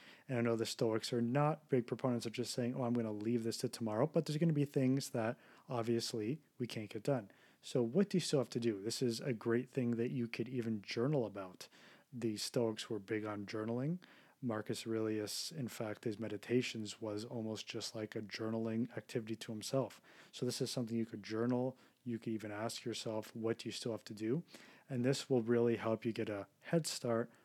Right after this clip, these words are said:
on the next day. So that's Seneca and that's Epictetus providing three pieces of advice about how to end your day.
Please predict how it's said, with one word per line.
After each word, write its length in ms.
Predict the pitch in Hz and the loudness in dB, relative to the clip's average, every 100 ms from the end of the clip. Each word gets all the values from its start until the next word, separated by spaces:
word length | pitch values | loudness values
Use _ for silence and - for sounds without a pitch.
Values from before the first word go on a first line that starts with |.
| _ | _
on 240 | 131 110 107 | -4 -2 -2
the 80 | |
next 300 | 107 101 - | -4 -6 -6
day. 180 | - 98 - _ - - - | -8 -8 -12 _ -20 -20 -18
So 160 | - 139 | 0 6
that's 340 | 135 185 180 - | 8 8 6 -6
Seneca 800 | - - 127 127 - 127 123 143 | -6 -2 2 2 2 2 4 2
and 140 | 131 | -2
that's 180 | 110 110 - | -4 -6 -4
Epictetus 800 | 123 113 - - 120 113 117 - | -4 -4 -6 -2 0 2 0 -2
providing 760 | - 117 110 107 107 104 104 - | -4 -2 0 -2 -2 -2 -4 -10
three 240 | - - 160 | -4 2 2
pieces 360 | - 143 131 | 2 -2 -2
of 100 | 127 | -2
advice 520 | 117 107 110 113 - - - - - | -2 0 0 0 -4 -12 -20 -20 -8
about 480 | 123 113 107 104 113 - | -2 0 0 0 -4 -8
how 220 | - 117 | -4 -2
to 160 | 110 - _ - | -2 -6 _ 0
end 420 | 139 139 139 127 - _ - | 2 4 2 -2 -10 _ -4
your 260 | 123 110 | 0 2
day. 400 | 104 107 101 151 | 0 -2 0 -2